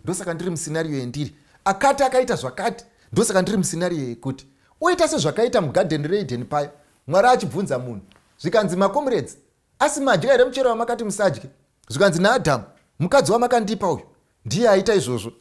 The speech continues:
Mwari ndokutendeuka kumukadzi, "Nyoyo yemuka yamakasikai, ndo ine problem." Mwari paakatarisa kunyoka, nyoka haina kumbotaura. Haina kana nyoka zvayakataura.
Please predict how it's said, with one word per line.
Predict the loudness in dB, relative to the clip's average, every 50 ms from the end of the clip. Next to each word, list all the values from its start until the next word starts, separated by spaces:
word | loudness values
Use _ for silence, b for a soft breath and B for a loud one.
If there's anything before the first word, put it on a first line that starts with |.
| _ _ _ _ _ -2
Mwari | 2 4 4 4 4
ndokutendeuka | 4 2 2 2 -2 -2 -2 0 2 2 2 2 0
kumukadzi, | 0 -2 -4 -2 0 0 0 0 -2 -10 -14 -12
"Nyoyo | -8 -6 -2 0 2 2
yemuka | 2 2 2 0 0
yamakasikai, | 2 2 -2 -4 -4 -6 -6 -6 -4 -4 -4 -4 -6 -12 _ _ _ -10 -4
ndo | 0 0 2
ine | 2 2 0 -2
problem." | 0 -2 -2 -2 -2 -4 -6 -8 -10 _ b b b
Mwari | 0 0 0 0
paakatarisa | 2 0 0 2 2 2 0 0 -2 -10 -6 -4 -2 -2 0 -2 -4 -4
kunyoka, | -4 -6 -4 -4 -6 -6 -8 b b b b b
nyoka | -2 0 2 2
haina | 2 2 2 0
kumbotaura. | -2 -2 -2 -4 -2 -2 -4 -4 -4 -6 -10 _ _ _ _ _ _ _ _ _ _ _ _ _ _ _ _ _ _ 2
Haina | 4 4 4 4 2 2
kana | 2 2 2 2 2
nyoka | 2 4 2 4 6 4 4
zvayakataura. | 4 2 0 0 0 -2 -2 0 0 2 2 0 -4